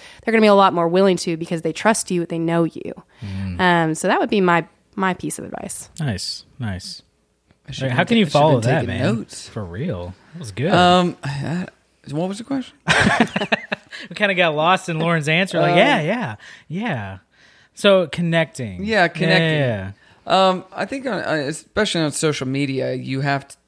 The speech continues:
Speaker 3: to not just ask a question, but you gotta respond to your responders.
Speaker 2: Yep, yep.
Speaker 3: And Gary Vee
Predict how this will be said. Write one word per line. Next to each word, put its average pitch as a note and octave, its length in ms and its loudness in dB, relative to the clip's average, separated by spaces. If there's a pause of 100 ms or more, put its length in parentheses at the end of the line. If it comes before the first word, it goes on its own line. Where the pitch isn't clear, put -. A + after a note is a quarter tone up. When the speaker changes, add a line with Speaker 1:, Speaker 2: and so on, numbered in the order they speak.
(680)
Speaker 3:
to - 80 -4
not E3 180 4
just C#3+ 180 -2
ask D3+ 280 2
a B2 40 -10
question, B2 560 -6 (720)
but C3+ 160 0
you C#3 100 -2
gotta C3 180 4
respond C3 480 0
to B2 80 -8
your B2 120 -6
responders. G#2+ 580 -6
Speaker 2:
Yep, E2+ 200 -6 (220)
yep. - 160 -8
Speaker 3:
And D3 120 0
Gary F3+ 300 4
Vee D3 500 2